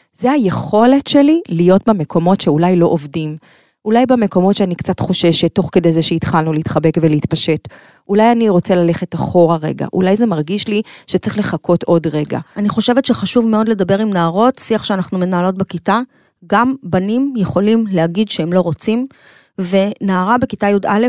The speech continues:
Speaker 2: לימדה אותי את אחד מהטריקים החכמים והאינטליגנטים שיש בעיניי. היא אמרה לי שכשנדמה לה שהנער שאיתה לא כל כך מתחשק לו להיות איתה,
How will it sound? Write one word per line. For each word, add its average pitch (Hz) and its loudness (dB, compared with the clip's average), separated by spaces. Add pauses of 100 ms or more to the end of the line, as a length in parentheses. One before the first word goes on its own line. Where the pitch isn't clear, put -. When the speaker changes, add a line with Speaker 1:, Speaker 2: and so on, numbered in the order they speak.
(120)
Speaker 2:
לימדה 185 0
אותי 247 -2 (340)
את - -12
אחד 226 -2
מהטריקים 226 -2
החכמים 202 -2 (220)
והאינטליגנטים 190 -2
שיש 185 0
בעיניי. 175 0 (440)
היא 202 2
אמרה 208 0
לי 254 -2
שכשנדמה 208 -2
לה 254 0
שהנער 202 -2
שאיתה 214 -4
לא 240 0
כל 311 -2
כך 233 -2
מתחשק 214 -4
לו 233 0
להיות 202 -2
איתה, 285 0